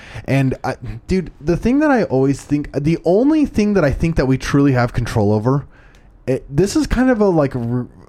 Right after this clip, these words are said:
morose way to look at this, but I think the only thing we have control over is whether or not we deliberately try to hurt people or ourselves.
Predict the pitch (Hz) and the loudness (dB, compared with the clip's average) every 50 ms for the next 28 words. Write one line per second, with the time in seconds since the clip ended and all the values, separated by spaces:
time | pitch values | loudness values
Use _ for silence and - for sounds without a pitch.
0 | - - 127 123 107 107 139 139 135 131 120 117 113 123 135 - - - - 139 | -12 -10 -10 -10 -6 -2 0 2 4 4 4 4 2 2 0 -2 -4 -6 -6 -4
1 | 113 113 113 117 113 107 107 107 - 131 104 131 139 - - - - - - - | -2 0 0 0 0 0 -2 -2 -2 -2 -2 -2 -2 -2 -2 -4 -4 -4 -4 -4
2 | - 165 208 - - 285 277 254 233 170 160 165 170 165 180 160 156 156 147 131 | -2 -2 0 2 0 0 2 2 0 2 2 2 2 2 0 0 2 2 2 2
3 | 143 143 135 - 143 120 - - 110 104 110 117 117 131 135 - - 107 104 107 | 2 0 0 -2 -4 -4 -2 0 0 2 2 2 2 0 0 0 0 -2 -2 0
4 | 104 110 113 113 110 110 104 104 101 101 71 82 101 98 95 101 92 90 95 92 | 0 2 2 2 2 0 0 0 0 -2 -2 -2 -2 -2 0 -2 -2 0 -2 -2
5 | 85 90 71 78 87 - - 98 90 82 85 82 92 87 87 - - - - 92 | -2 -4 -4 -4 -4 -4 -2 -4 -2 -2 -4 -4 -2 -4 -4 -6 -6 -6 -4 -4
6 | 85 - 92 90 87 82 85 87 - - - - - 58 - - | -4 -2 -2 -2 -2 -2 -2 -4 -4 -6 -8 -8 -8 -8 -12 -14